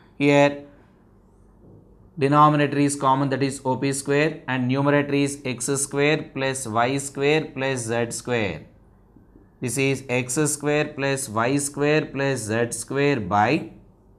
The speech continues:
O P square. What is O P square? It is the distance of the point from origin. Of course, here the point P whose coordinates are x, y, z, and this is the line L dash.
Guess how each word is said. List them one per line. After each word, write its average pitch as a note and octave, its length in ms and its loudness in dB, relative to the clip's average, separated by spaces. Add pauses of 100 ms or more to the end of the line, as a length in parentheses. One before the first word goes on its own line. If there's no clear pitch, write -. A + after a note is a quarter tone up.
(880)
O C#3 160 6
P D#3 220 2
square. A2+ 420 0 (300)
What C#3 280 6
is F3 220 -2
O D3+ 140 6
P D#3 160 0
square? D#3 400 4
It C3+ 120 -2
is C#3+ 240 0
the A#2+ 140 2
distance D#3+ 680 -2
of C#3+ 280 8
the C3+ 80 4
point C3+ 680 0 (140)
from E3+ 380 2
origin. A#2+ 500 4 (360)
Of F#2+ 140 -4
course, C#3 240 -4
here B2+ 260 -2
the A2 160 -4
point A#2 640 -4
P G#2+ 360 -8 (120)
whose A#2 260 -6
coordinates A#2 600 0
are G#2+ 320 2
x, C3 220 -6
y, C3 140 -2
z, F#2 120 -8 (1300)
and C3+ 140 -2
this A#2+ 180 -4
is A2+ 160 -6
the G#2 80 -6
line A#2+ 320 -2
L F#2+ 160 -6
dash. C#2+ 320 -12